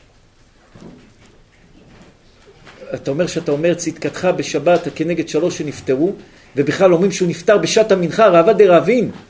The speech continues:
במנחה, ב-, ב-, ב-, ב-, ב-, במנחה ב-, ב-, לפני סעודה שלישית נפטר, ודוד המלך לפני סעודה שלישית, ויוסף הצדיק לפני סעודה שלישית. ולכן אומרים, "צדקתך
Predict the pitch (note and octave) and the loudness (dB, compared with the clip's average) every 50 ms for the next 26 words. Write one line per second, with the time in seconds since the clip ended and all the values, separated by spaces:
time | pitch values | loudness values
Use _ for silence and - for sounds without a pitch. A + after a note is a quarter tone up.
0 | _ _ - - - - _ _ _ _ - - - - - _ - - - F3+ | _ _ -20 -20 -20 -20 _ _ _ _ -20 -20 -20 -20 -20 _ -6 0 2 2
1 | E3 E3+ - - - G#3 B3 B3 A#3+ - G#3+ A3 G#3+ G#3 G#3 F3 G#3 G3 - - | 2 2 0 -2 -2 2 2 2 4 6 6 6 6 4 2 2 0 0 2 2
2 | G3+ G3 G3+ D#3+ D3+ F#3+ F3 F3 F#3 E3+ F3 F3+ F3 E3 D#3+ - - A3 A3+ G#3+ | 2 2 2 2 0 2 4 4 4 4 2 0 0 -2 -4 -2 2 2 2 4
3 | F#3+ G#3 G3+ F3 - D#3+ D3+ F3+ F3+ F3 D#3+ - - G#3 A3 A3+ G#3+ F#3+ - - | 4 2 2 0 -2 -2 -4 -4 -4 -4 -6 -6 -4 -2 0 2 2 0 -2 -6
4 | - - - - - - E3+ D#3+ D#3+ A#3 G#3+ - - G3+ F3 - B3+ C4 B3+ - | -16 -18 -12 -6 -2 0 2 4 4 4 2 2 -2 -6 -4 -4 -4 -4 -2 -4
5 | F#3+ F#3 - - D#3+ C#3 B2+ A2+ A#2+ D3 D3+ E3+ D#3 D#3 - E3+ E3 F#3 B3 C4 | -6 -4 -4 0 0 2 2 0 0 0 2 2 2 2 4 2 4 6 6 4
6 | A3+ - - F3 - F#3+ F3 - - E3 D#3 D3+ D3+ - - - C#3 - - C#3 | 4 2 -2 -8 -6 -4 -4 -4 -2 -2 0 0 0 -2 -2 -8 -10 -6 -6 -6
7 | B2+ - - - - - C#3 E3 E3 - G#3+ G#3+ G#3 G3 G3+ - G3 F#3 C4 C#4 | -6 -6 -12 -20 -8 -2 2 2 2 4 2 0 0 0 0 0 0 2 0 -2
8 | - A3+ G3+ F3 F#3+ F#3 F3 F3+ - D#3 D3 D3+ C#3+ - - C3+ - - B2+ A2+ | -2 -4 -6 -6 -4 -4 -4 -2 -2 -2 -2 -2 -2 -2 -8 -8 -8 -8 -10 -10
9 | - - - - _ - - D3 D#3+ - - A3 G#3+ G#3 G#3 G3+ G3+ - E3+ - | -10 -14 -20 -20 _ -4 0 0 0 2 4 4 4 4 2 2 0 -4 -8 -4
10 | - E3+ E3+ - - | -2 -2 -2 0 2